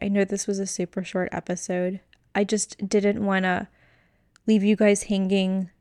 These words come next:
another week without an episode. I think September is probably gonna be full of solo episodes. I have a whole list of guests that I need to reach out to. But other than that, I will see you next week with a brand new episode.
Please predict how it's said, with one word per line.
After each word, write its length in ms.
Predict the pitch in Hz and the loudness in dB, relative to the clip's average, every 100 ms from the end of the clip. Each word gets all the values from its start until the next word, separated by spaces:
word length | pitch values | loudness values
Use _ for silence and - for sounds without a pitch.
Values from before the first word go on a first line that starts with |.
| _ | _
another 360 | 202 196 185 185 | -2 0 2 2
week 340 | 185 180 175 | 4 2 2
without 280 | 185 185 175 | -2 0 0
an 120 | 185 | 0
episode. 760 | 170 - 185 - 180 180 180 175 _ _ _ _ _ _ _ _ _ _ _ _ _ - | -2 -4 -6 -4 0 2 0 -2 _ _ _ _ _ _ _ _ _ _ _ _ _ 0
I 60 | |
think 220 | 214 247 240 | 2 2 2
September 600 | 277 240 226 202 214 220 | 0 -2 0 2 2 2
is 160 | 202 | -2
probably 460 | - 214 196 202 214 | -2 0 0 2 4
gonna 220 | 214 208 | 4 4
be 240 | 196 185 | 2 0
full 260 | 190 - 185 | 0 0 0
of 100 | 185 | 0
solo 320 | - 175 180 | 0 0 0
episodes. 600 | 180 - 190 - 190 185 - | -2 -4 -4 -2 0 0 -2
I 60 | |
have 240 | 190 208 214 | 0 0 0
a 60 | |
whole 260 | 214 208 190 | -2 -2 0
list 300 | 175 180 - | -2 -4 -4
of 200 | 180 180 | -4 -2
guests 240 | - 180 | -2 -2
that 140 | - 180 | -2 0
I 140 | 180 | 0
need 220 | 175 165 | -2 -4
to 100 | - | -2
reach 200 | 170 165 - | -2 -2 -2
out 200 | 156 151 | -4 -4
to. 320 | - 160 165 165 _ _ - _ _ _ _ | -4 -2 -4 -6 _ _ -20 _ _ _ _
But 280 | 190 185 - | 4 4 2
other 260 | 196 202 220 | 0 4 4
than 220 | 233 240 | 6 4
that, 420 | 202 180 175 180 _ _ _ _ _ _ _ _ - | 4 2 0 -2 _ _ _ _ _ _ _ _ -2
I 40 | |
will 180 | 214 220 | 2 2
see 200 | 220 269 | 0 0
you 80 | 262 | 2
next 300 | 233 208 - | 2 0 -2
week 240 | 185 180 - | -2 -2 -8
with 160 | 185 | -8
a 40 | 185 | -4
brand 300 | 185 180 185 | -2 -2 0
new 140 | 180 | -2
episode. 720 | - - 185 - 180 180 180 | -4 -8 -8 -4 -2 -2 -4